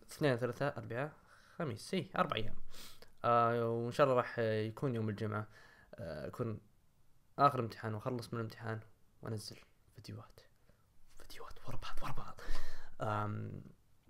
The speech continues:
في كثير معلومات، آه، قاعد أبحث عنها بمناسبة جي تي اي، لأنها هي اللعبة اللي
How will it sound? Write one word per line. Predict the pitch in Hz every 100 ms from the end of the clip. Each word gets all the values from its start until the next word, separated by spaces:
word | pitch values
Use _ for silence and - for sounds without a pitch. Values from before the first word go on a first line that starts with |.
| - - - 127
في | 151
كثير | - 151
معلومات، | 131 127 135 131 -
آه، | - 117 117 113
قاعد | 117 117
أبحث | 113 -
عنها | 113 120 113 107
بمناسبة | 110 92 113 113 113 104 110 104
جي | 110
تي | -
اي، | 107 110 107 -
لأنها | 107 107
هي | 110 120
اللعبة | 110 107 104
اللي | 104 107 107